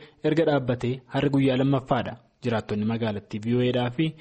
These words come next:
amma sagaleen dhukaasaa magaalattii keessa akka hin jirre mirkaneessanii jiran.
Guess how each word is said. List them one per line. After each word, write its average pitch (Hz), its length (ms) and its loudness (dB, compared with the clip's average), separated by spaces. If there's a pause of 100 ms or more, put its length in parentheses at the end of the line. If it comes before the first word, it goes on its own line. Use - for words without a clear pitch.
(260)
amma 180 180 2
sagaleen 170 400 2
dhukaasaa 131 380 0
magaalattii 127 460 -2
keessa 127 280 -4
akka 120 180 -6
hin 123 140 0
jirre 143 220 0 (240)
mirkaneessanii 143 640 0
jiran. 127 260 -2